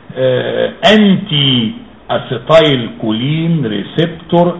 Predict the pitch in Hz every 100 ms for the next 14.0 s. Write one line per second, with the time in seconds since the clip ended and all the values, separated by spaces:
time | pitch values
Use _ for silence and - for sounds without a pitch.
0 | - 131 147 143 151 151 147 135 107 104
1 | 151 147 147 139 - 120 127 156 143 -
2 | - 127 - 78 67 62 62 - - -
3 | - - - - 131 160 160 143 127 175
4 | 190 151 127 180 175 139 151 156 - 139
5 | 143 - 120 135 143 147 151 156 151 131
6 | 95 - - - - - - - 294 269
7 | 262 202 190 143 160 175 127 107 110 -
8 | - - - - - - - 147 135 110
9 | - - - - 139 - 254 - 247 277
10 | 269 240 277 214 208 202 - 151 151 123
11 | 143 - - - - - 147 156 156 151
12 | 151 151 147 113 110 127 117 98 113 139
13 | - 110 101 110 139 127 - - 98 -